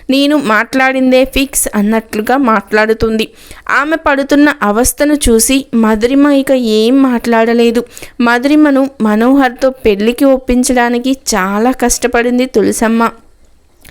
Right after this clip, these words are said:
ఆఫీస్ పని మీద ఒక నాలుగు రోజులు క్యాంప్‌కెళ్తున్నానని పద్మతో చెప్పాడు మనోహర్. మధురిమను తీసుకొని తమిళనాడు వెళ్ళాడు. అక్కడ వాళ్లకు నచ్చిన గుడిలో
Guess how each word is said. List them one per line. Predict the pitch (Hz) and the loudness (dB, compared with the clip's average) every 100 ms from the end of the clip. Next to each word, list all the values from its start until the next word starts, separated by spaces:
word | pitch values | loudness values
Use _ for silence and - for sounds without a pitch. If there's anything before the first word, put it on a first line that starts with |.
| - - - | -20 -20 -6
ఆఫీస్ | 220 247 269 330 - 311 | -2 -2 -2 -4 -2 0
పని | 277 | 2
మీద | 269 269 247 269 - | 2 2 2 -2 -2
ఒక | 247 | -2
నాలుగు | 277 254 214 226 254 277 | 0 2 2 0 0 2
రోజులు | 247 233 247 269 | 2 2 0 0
క్యాంప్‌కెళ్తున్నానని | 269 - 233 220 254 - 262 247 247 247 240 233 240 269 262 | -2 -6 -2 0 -2 -2 -2 0 -2 0 0 0 0 -2 0
పద్మతో | 196 190 208 226 262 | -4 -2 -4 0 0
చెప్పాడు | 254 233 - - 226 233 269 196 | 0 -2 -2 0 2 0 -2 -4
మనోహర్. | 190 202 214 240 - - - - - | -4 -2 0 -2 -4 -14 -20 -14 -2
మధురిమను | 240 240 302 330 330 330 | 0 0 -2 0 0 0
తీసుకొని | 320 269 262 277 254 269 277 - | 0 -2 -2 -2 0 0 -2 -4
తమిళనాడు | 220 214 233 262 254 247 | -2 0 2 2 2 2
వెళ్ళాడు. | 247 240 233 233 240 - - - - | 0 2 2 2 0 -2 -12 -20 -8
అక్కడ | 247 - 302 | -6 -2 -2
వాళ్లకు | 302 294 285 285 | 2 0 0 0
నచ్చిన | 277 214 208 - 285 294 277 | 2 2 -2 -2 0 0 2
గుడిలో | 247 240 247 277 | 2 2 0 -2